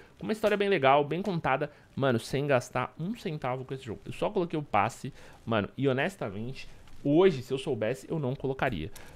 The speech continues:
Porque eu tenho o hábito de comprar já o passe de batalha. É óbvio que ele me ajudou, tipo, ele me deu uma fraqueza de Seled. É uma nível um, tá ligado? É uma gema bosta.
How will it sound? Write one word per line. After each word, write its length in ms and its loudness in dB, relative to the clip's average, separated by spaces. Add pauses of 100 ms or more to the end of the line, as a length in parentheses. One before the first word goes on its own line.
Porque 180 2
eu 80 10
tenho 160 2
o 60 2
hábito 240 2
de 80 -6
comprar 340 2
já 140 2
o 80 4
passe 280 -4
de 80 -12
batalha. 440 2
É 20 6
óbvio 220 2
que 80 -6
ele 80 -2
me 80 -2
ajudou, 360 0
tipo, 160 -6
ele 100 -8
me 60 -6
deu 80 -2
uma 60 -4
fraqueza 560 -2
de 80 -8
Seled. 320 4
É 20 2
uma 120 -2
nível 240 8
um, 200 2
tá 160 -12
ligado? 220 -2
É 40 -4
uma 120 -4
gema 240 2
bosta. 460 4